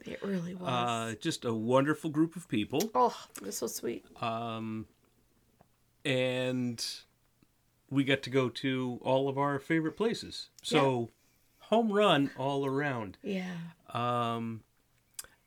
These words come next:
Speaker 2: you know, it's the first time I've been on a tour, 'cause normally we travel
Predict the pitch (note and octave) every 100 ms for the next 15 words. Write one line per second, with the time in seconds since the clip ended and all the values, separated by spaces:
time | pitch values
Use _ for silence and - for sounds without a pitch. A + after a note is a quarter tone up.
0 | _ _ _ F3 F#3 D#3+ - E3+ E3 C3+
1 | A2 - G#2+ G#2+ G2 F#2+ - A2 G3+ F3+
2 | - G#2+ E2+ A#2+ F#3+ _ _ _ _ _
3 | _ _ _ _ - A#2+ A#2 B2 A#2 A2
4 | G#2+ - G2+ G2 G2 F#2